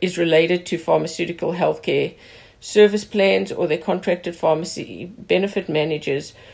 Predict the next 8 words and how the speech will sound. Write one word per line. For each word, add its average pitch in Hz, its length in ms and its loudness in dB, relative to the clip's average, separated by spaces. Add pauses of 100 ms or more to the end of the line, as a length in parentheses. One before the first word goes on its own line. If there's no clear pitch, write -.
(120)
should 202 300 -6
report 180 520 0
to 185 120 -2
the 165 100 -2
Department 156 560 -2
of 147 120 -6
Managed 143 440 -2
Care. - 300 -2